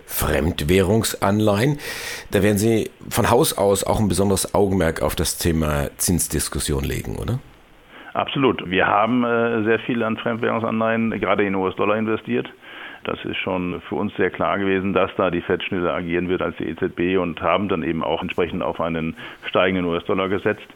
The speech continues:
Speaker 2: was auch eingetreten ist. Wir gehen weiterhin davon aus, dass die FED aggressiver sein wird als die E Z B und dementsprechend auch weiter davon aus, dass der U-S-Dollar entsprechend stärker wird. Und dementsprechend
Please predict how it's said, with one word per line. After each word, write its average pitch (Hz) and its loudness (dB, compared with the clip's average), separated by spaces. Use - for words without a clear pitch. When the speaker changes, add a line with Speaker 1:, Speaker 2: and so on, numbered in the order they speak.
Speaker 2:
was 90 -2
auch 73 0
eingetreten 82 -4
ist. 58 -4
Wir 85 -2
gehen 87 -2
weiterhin 92 0
davon 98 0
aus, 92 -2
dass 101 -2
die 101 -4
FED - -2
aggressiver 90 0
sein 85 0
wird 85 -2
als - -6
die 85 -2
E 82 -4
Z 87 -8
B 82 0
und 85 -2
dementsprechend 82 -2
auch 87 -2
weiter 82 2
davon 87 -2
aus, 87 -2
dass - -6
der 92 -2
U-S-Dollar 90 -2
entsprechend 87 -4
stärker 85 0
wird. 76 -4
Und 73 -6
dementsprechend 85 -2